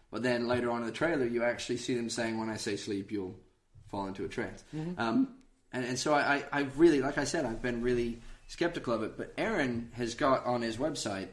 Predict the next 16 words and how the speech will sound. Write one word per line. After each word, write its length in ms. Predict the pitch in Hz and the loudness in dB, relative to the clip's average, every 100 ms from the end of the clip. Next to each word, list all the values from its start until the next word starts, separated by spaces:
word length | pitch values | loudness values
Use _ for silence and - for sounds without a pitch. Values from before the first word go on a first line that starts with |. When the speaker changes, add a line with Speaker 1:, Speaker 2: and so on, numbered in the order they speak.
| - - | -12 -14
Speaker 1:
which 140 | - 107 | -10 -8
I 60 | |
think 500 | - - 170 165 - | -10 -6 -4 -4 -2
is 340 | 127 123 - - | 2 2 2 -4
pygmalion 840 | - 131 120 120 123 127 127 123 | -2 -2 -2 -2 0 0 0 -2
effects 460 | 117 - 113 104 - | -4 -4 -4 -4 -10
dot 280 | 117 113 - | -8 -10 -4
com, 460 | 120 101 113 220 - - - | -2 -2 -2 -6 -10 -18 -14
Speaker 2:
Okay. 160 | 151 127 - | -12 -12 -2
Speaker 1:
he's 200 | 143 131 | 2 2
got 420 | 147 139 123 - - | 4 4 4 0 0
actual 320 | 123 - 151 | 0 2 4
videos 360 | 135 123 117 110 | 4 4 2 0
of 80 | 104 | -2
him 340 | 117 110 107 - - | 0 0 -4 -14 -12
at 340 | - 107 - | -4 -4 -4